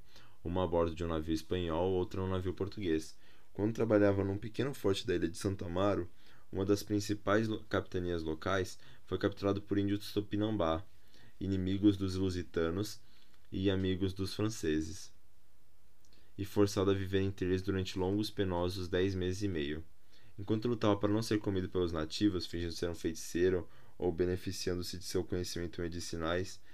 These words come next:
e técnicos para a cura de uma epidemia que se abateu sobre os indígenas, ele teve tempo de anotar o cotidiano de uma aldeia tupinambá,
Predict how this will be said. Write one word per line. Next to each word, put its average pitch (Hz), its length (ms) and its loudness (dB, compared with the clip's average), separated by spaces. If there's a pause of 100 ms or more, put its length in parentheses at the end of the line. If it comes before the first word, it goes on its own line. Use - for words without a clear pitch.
(160)
e 87 100 -4
técnicos 87 600 -4
para 82 220 0
a 82 40 0
cura 87 300 0
de 85 120 -2
uma 82 100 0
epidemia 80 640 0
que - 80 -8
se - 80 -4
abateu 80 280 -2
sobre 76 220 -4
os 76 80 -2
indígenas, 82 580 0 (640)
ele 92 120 2
teve 95 320 4
tempo 95 300 0
de 98 100 2
anotar 95 280 2
o 92 60 4
cotidiano 92 480 2
de 95 100 -2
uma 90 120 2
aldeia 87 200 4
tupinambá, 95 640 2